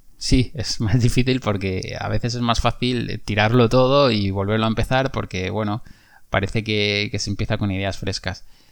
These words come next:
pero se están perdiendo, eh, pues, los pequeños cambios que se han ido haciendo durante el tiempo para que cada elemento esté donde tiene que estar. Luego hay casos en los que claramente tienes que cambiar de web y lo tienes que hacer cuanto antes. El primero que me viene a la cabeza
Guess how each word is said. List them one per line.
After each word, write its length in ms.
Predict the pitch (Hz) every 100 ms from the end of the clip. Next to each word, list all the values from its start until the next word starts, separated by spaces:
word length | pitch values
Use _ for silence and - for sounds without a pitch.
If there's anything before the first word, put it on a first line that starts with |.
| - - -
pero 160 | 127 139
se 80 | -
están 240 | - 123
perdiendo, 640 | 131 127 123 131 127 - - -
eh, 100 | -
pues, 160 | 98
los 160 | 98 95
pequeños 420 | 104 101 120 127
cambios 380 | - 131 131 135
que 140 | -
se 100 | -
han 100 | 107
ido 140 | 117 117
haciendo 300 | 123 120 107
durante 320 | 98 92 110
el 120 | 107
tiempo 380 | 117 120 120 127 - - _ - -
para 280 | 110 117 117
que 120 | 101
cada 200 | 101 107
elemento 480 | 107 107 104 117 -
esté 280 | 101 - 98
donde 220 | 104 95
tiene 240 | 95 98
que 60 | 92
estar. 400 | - 90 - - _ - - - -
Luego 380 | 127 139 160 165
hay 220 | 123 113
casos 480 | 117 120 135 135 113
en 100 | 101
los 180 | 101 -
que 220 | 95 92
claramente 640 | 98 104 113 113 117 120
tienes 320 | 120 101 101
que 100 | -
cambiar 340 | 104 95 104 101
de 80 |
web 280 | 101 123 151
y 120 | - 110
lo 100 | 107
tienes 200 | 107 -
que 60 |
hacer 360 | 113 113 120 131 -
cuanto 340 | 113 113 104
antes. 480 | 98 95 98 - - - - - - - -
El 220 | 113 107
primero 420 | 110 123 135 127
que 420 | 123 117 110 110
me 140 | 110 107
viene 180 | 110
a 40 | 107
la 100 | 107
cabeza 500 | 107 113 120 113